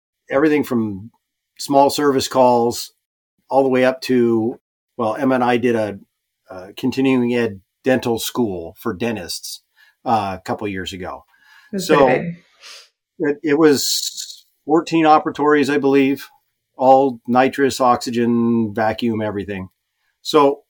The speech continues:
Speaker 1: we've got a pretty wide base here. So that's allowed me to fluctuate a little bit, especially through these last few years that have been, that have been kind of difficult. I've always relied on residential remodel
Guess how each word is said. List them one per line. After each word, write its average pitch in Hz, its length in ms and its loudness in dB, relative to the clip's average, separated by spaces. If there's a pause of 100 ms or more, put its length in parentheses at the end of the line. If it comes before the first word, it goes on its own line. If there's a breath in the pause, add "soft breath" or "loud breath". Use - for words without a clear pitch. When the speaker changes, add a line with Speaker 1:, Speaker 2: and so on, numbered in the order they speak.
Speaker 1:
we've 165 180 2
got 196 180 2
a 139 60 0
pretty 160 520 2
wide 120 540 4
base 113 340 -4
here. - 340 -14 (580)
So 135 420 0
that's 139 220 0
allowed 131 380 4
me 131 140 0
to 113 80 -4
fluctuate 127 580 -2
a 113 40 -2
little 113 220 -4
bit, 98 340 -8
especially 123 500 -2
through 123 200 -4
these 117 240 -4
last 123 340 0 (600)
few 143 220 2
years 127 380 2
that 123 100 -2
have 110 80 -4
been, 113 360 -2
that 120 120 -4
have 117 80 -2
been 113 180 -2
kind 131 160 0
of 101 100 -6
difficult. 95 500 -10 (800)
I've 123 160 -6
always 165 580 4 (260)
relied 135 480 4
on 117 420 2
residential 127 500 -2
remodel 131 560 2